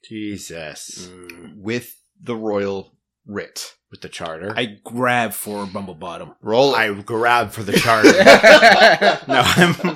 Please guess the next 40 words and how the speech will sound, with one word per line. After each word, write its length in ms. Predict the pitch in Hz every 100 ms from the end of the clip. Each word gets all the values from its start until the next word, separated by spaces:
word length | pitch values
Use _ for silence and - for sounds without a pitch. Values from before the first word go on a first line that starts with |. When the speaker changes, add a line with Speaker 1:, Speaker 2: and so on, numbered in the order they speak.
| 147 - -
Speaker 1:
I'm 140 | 143
just 160 | 139 -
kidding. 200 | 98 95
No, 200 | 117 104
I 40 |
know. 240 | 95 90 98
Yeah. 840 | 107 107 302 - 440 - - -
Speaker 3:
And 160 | - 190
I 120 | 190
hold 500 | 165 - 208 202 175
Bumble 260 | 196 165 170
Bottom 320 | 160 170 156
under 180 | 156 160
the 180 | 147 147
water, 540 | 156 143 214 175 -
Speaker 1:
<laughs> 20 | -
Speaker 3:
waiting 280 | 202 196
for 140 | 170 -
the 100 | 165
bubbles 440 | 165 160 147 139
to 100 | -
stop. 400 | 202 - 160 123
Speaker 1:
Mm-hmm. 240 | 139 165 -
Speaker 3:
Just 240 | 220 -
waiting 260 | 196 175 160
for 200 | - -
the 100 | 123
bubbles 400 | 185 190 170 - -
to 60 |
stop. 840 | 226 - - - 311 - 320 - - - _ -
Speaker 2:
Eighteen. 500 | 143 - 127 95 76 _ - _ _
Speaker 3:
Wow, 400 | 113 131 156 101
yeah. 340 | 101 143 110 -
Speaker 2:
Yep. 80 | 160
Speaker 3:
Okay, 260 | 151 113 98
you 200 | 117 151
grab 520 | - 104 95 - 127 98
him. 140 | 90
Speaker 2:
Yep. 220 | 104 107 - _
Speaker 3:
Uh, 420 | 113 110 101 98